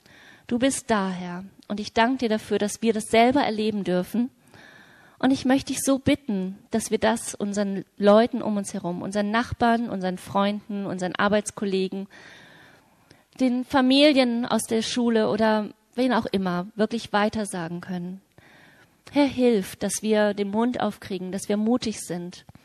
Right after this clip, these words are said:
dass wir aber auch Ideen finden, die zu uns passen.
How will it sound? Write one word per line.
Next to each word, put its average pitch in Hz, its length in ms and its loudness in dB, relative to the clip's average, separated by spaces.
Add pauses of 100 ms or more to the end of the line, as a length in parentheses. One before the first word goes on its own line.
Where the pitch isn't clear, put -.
(360)
dass - 180 -6
wir 247 100 6
aber 277 140 4
auch 269 100 2
Ideen 269 440 0
finden, 226 640 -4
die 233 120 -4
zu - 260 -2
uns 220 340 -2
passen. 170 520 -6